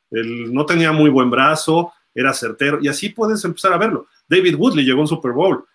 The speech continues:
Nick Foles, Trent Dilfer, Mark Rypien ganaron Super Bowls, Marino no. Entonces, ¿son mejores que él? Pues no, obviamente no. Eh, son cuestiones de equipo, son cuestiones de momentos y circunstancias, nada más, ¿no? Entonces,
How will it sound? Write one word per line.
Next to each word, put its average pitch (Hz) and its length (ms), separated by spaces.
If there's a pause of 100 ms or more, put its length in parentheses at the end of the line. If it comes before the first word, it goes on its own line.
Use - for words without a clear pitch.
(140)
Nick 170 200
Foles, 196 480
Trent 175 280
Dilfer, 170 440
Mark 151 280
Rypien 175 340
ganaron 170 260
Super 143 300
Bowls, 156 320
Marino 135 380
no. 170 280 (480)
Entonces, 156 500
¿son 160 160
mejores 180 400
que 127 160
él? 185 220
Pues 269 120
no, 330 300
obviamente 165 460
no. 196 280 (600)
Eh, 120 320
son 156 340
cuestiones 151 380
de 120 80
equipo, 156 420
son 143 180
cuestiones 143 360
de 123 80
momentos 131 640
y 123 60
circunstancias, 120 840
nada 135 180
más, 131 220
¿no? 139 100
Entonces, 147 460